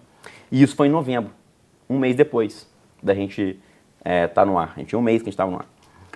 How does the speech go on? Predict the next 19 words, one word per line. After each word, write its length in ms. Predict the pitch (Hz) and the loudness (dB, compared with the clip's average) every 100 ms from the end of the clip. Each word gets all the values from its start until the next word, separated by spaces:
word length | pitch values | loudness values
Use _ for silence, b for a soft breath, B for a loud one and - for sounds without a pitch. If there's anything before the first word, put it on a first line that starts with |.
| b b - | b b -2
Eu 80 | 156 | 0
vim 120 | 120 | 2
pra 160 | 135 147 | 2 4
cá, 360 | 113 107 135 - | 4 4 2 -4
falando 140 | 98 | -8
assim, 240 | 98 98 87 _ - | -6 -12 -14 _ -12
falei 180 | - 220 | -2 0
com 60 | 131 | 2
ele, 100 | 110 | 2
Pô, 120 | 123 | 2
nós 100 | 101 | 2
vamos 120 | 156 | -2
competir 340 | 180 143 - | -2 -6 -6
com 60 | 139 | -10
o 20 | |
povo 260 | 107 110 104 | -4 -4 -4
de 60 | |
São 200 | - 143 | -6 -6
Paulo, 600 | 120 120 123 131 120 120 | 2 6 8 6 4 0